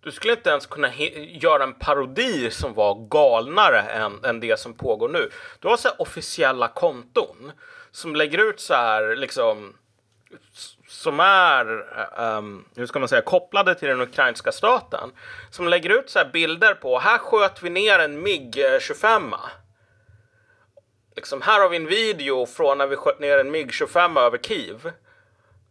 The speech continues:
Och, och videon är från ett datorspel. Eh, så här, ja, vad heter det? Arma tre med, med någon jävla mod, liksom.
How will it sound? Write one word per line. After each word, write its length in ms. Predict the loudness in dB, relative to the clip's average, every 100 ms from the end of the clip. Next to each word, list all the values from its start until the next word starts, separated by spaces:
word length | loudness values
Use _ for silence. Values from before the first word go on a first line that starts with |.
| _ _ _ _ _ -6
Och, 80 | -4 0 0
och 100 | 0 -4
videon 640 | -2 0 -2 -4 -4 -2 0
är 520 | 4 4 4 0 -8 -16 -20
från 520 | -12 0 0 0 -4 0
ett 140 | 0 0
datorspel. 1160 | 2 2 2 -4 -10 -8 -6 -4 -4 -6 -12 -20 _ _ _ _ _ _ _ _ _ _ _ _ _ _ _ _ _ _ _ -20 _ 0
Eh, 140 | 2 4
så 100 | 4
här, 160 | 4 4
ja, 220 | 4 4 2
vad 100 | 0
heter 220 | 0 0
det? 60 |
Arma 480 | 4 6 6 4 2
tre 480 | 0 -2 0 2 2
med, 300 | 2 2 2
med 120 | 0
någon 160 | 0 2
jävla 340 | 2 2 -2
mod, 440 | 2 4 4 2 -12
liksom. 720 | -16 -14 -10 -8 -8 -10